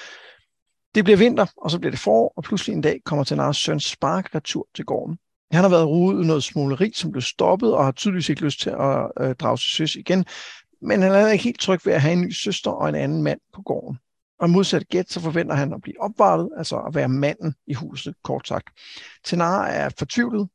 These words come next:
over, hvad og hvem han er blevet, så måske derfor er hun også ekstra hurtig til at sige ja til at tage afsted, da hun hører, at Auntie Moss ligger for døden og gerne vil se hende. Øhm, og, og jeg synes egentlig, den her, øh,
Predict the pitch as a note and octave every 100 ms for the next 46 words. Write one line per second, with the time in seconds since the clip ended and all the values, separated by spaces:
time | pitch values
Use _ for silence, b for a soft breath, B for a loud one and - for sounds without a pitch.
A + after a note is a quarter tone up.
0 | - C#3 C3 D3+ - - D3+ - C#3+ D3+
1 | D3 B2 D3+ F3+ G#3+ A#3+ F3+ - - B3
2 | C#4+ _ - F#3+ - F#3 E3 D#3+ G#3+ F#3+
3 | - E3+ D3 D#3 E3+ - - - D3 -
4 | D3+ C#3+ D#3 E3 C#3+ C3+ - G3+ G#3 B
5 | B B - D#3+ D3+ C3 D3 D#3+ - D3
6 | - D3+ D3 - C#3+ D3 D#3 - C#3+ C#3
7 | - F3+ - F3 - D3+ - B2 G#2 C#3+
8 | - - - - - - _ B B B
9 | B B B B _ G3 D#3+ C#3 C3+ C#3
10 | - - - - - G3 F3+ - C4 A#3
11 | G3 G3+ G#3 F#3 F3 B B _ - E3
12 | D3 C3 B2